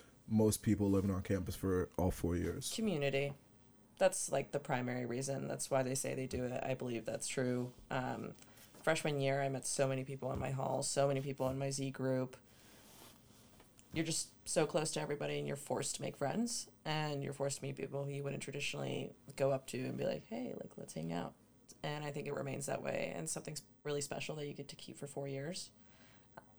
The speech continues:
Speaker 2: That's, like, the one downside for me, obviously not being on campus,
Speaker 1: Mm-hmm.
Speaker 2: but again, learning how to have been deliberate throughout the pandemic really helps offset that.
Speaker 1: Yeah. Agreed. Community. Good, good,
Speaker 2: Community.
Speaker 1: good answer. Good answer.
Speaker 2: Yeah.
Speaker 1: Okay, and I will put a pin on the,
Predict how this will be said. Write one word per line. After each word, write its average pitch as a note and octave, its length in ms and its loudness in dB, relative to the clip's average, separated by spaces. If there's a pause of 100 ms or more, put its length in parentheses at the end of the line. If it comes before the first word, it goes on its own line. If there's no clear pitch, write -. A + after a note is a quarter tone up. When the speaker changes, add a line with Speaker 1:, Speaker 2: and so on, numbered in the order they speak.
(460)
Speaker 2:
That's, D3 180 0
like, D3+ 140 -2
the C#3+ 80 0
one C#3+ 160 0
downside C#3 380 0
for C#3 100 -4
me, C3+ 240 -2
obviously C#3 340 -2
not - 160 -2
being - 140 -8
on - 100 -6
campus, - 460 -2
Speaker 1:
Mm-hmm. A#2 160 6
Speaker 2:
but C#3+ 240 2
again, C#3 360 0
learning C#3+ 280 -2
how C#3 100 -2
to D3 60 -2
have D3 120 -8
been C3+ 220 -4 (120)
deliberate C3+ 480 0
throughout C#3+ 240 -2
the - 60 -12
pandemic - 560 -4 (200)
really - 200 -2
helps - 220 -4
offset - 320 -4
that. - 240 -6 (400)
Speaker 1:
Yeah. G#2+ 200 2 (1000)
Agreed. C3 340 10 (120)
Community. A#2+ 460 8 (260)
Good, - 140 0
good, C#4 60 2
Speaker 2:
Community. G#3 340 8 (120)
Speaker 1:
good E3+ 120 12
answer. C3+ 260 12 (120)
Good A#3 160 12
answer. F3 440 12 (120)
Speaker 2:
Yeah. C#3+ 80 10
Speaker 1:
Okay, A#2+ 400 12
and C3+ 120 8
I C3+ 80 12
will B2+ 200 10
put B2+ 220 8
a A2 80 6
pin A#2+ 640 10 (220)
on G#2+ 220 10
the, F#2+ 360 6